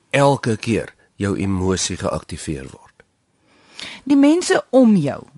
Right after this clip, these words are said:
Speaker 2: hoe affekteer dit die hantering van jou verlies? Kom ons sê jy het 'n seun verloor. Jou man is na 'n eks hoeveelheid tyd klaar gerou en kry dit reg om aan te beweeg, maar jy nie. Dit sal tog 'n effek op jou hê.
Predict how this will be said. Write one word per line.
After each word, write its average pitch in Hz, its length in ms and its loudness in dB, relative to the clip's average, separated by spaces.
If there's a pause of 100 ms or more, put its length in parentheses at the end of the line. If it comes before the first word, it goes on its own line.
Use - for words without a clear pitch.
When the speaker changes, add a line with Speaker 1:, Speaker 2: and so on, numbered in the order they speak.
Speaker 2:
hoe 254 280 2 (120)
affekteer 240 720 0
dit 185 140 -2
die 196 100 4
hantering 175 560 2
van 156 140 0
jou 139 100 0
verlies? 120 440 -8 (400)
Kom 392 200 4
ons - 140 -2
sê 302 100 2
jy 208 200 4 (120)
het 180 220 -4
'n 190 80 0
seun 156 400 0
verloor. - 420 -10 (540)
Jou 196 160 4
man 190 360 4
is 190 260 -2
na 170 340 2
'n 143 80 -2
eks 175 180 -4
hoeveelheid 165 460 -2
tyd 175 260 -2
klaar 208 300 2
gerou 190 460 2
en 175 140 0
kry 190 160 0
dit 175 140 0
reg 151 240 0
om 170 100 -4
aan 156 160 0
te 156 100 -6
beweeg, 131 520 -8
maar 180 280 2
jy 175 340 2
nie. 160 400 0 (800)
Dit 254 180 -2
sal 370 280 2
tog 277 240 0
'n 262 60 -2
effek 202 420 -2
op 208 120 -4
jou 208 200 4
hê. 208 360 0